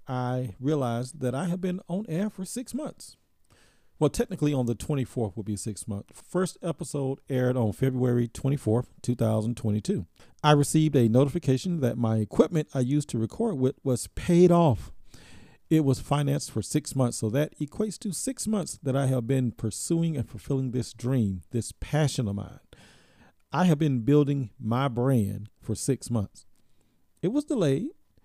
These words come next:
but I can only blame myself for that delay. My company, Shayro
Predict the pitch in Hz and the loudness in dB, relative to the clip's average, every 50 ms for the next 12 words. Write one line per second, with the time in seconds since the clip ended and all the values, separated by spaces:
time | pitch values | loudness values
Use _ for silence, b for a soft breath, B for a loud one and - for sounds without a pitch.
0 | _ _ _ _ - 170 180 175 - 170 156 151 151 139 127 135 135 135 139 135 | _ _ _ _ 0 2 2 2 0 0 0 0 -2 -2 0 0 0 2 2 2
1 | 135 139 - - 120 117 123 127 - 123 117 107 104 107 113 113 110 113 117 - | 0 0 0 2 2 2 2 0 -2 -2 -2 -2 -2 -4 0 2 2 2 2 0
2 | 139 123 107 101 113 165 - _ _ - - b b b b b b b b b | 0 0 0 0 -2 -4 -8 _ _ -20 -20 b b b b b b b b b
3 | - 147 156 151 - - 139 123 101 113 123 165 190 - _ _ - - - - | 2 2 2 2 4 4 2 2 2 2 -2 -2 -4 -6 _ _ -20 -16 -4 0
4 | - 123 107 98 101 92 98 | 2 4 4 4 2 0 -2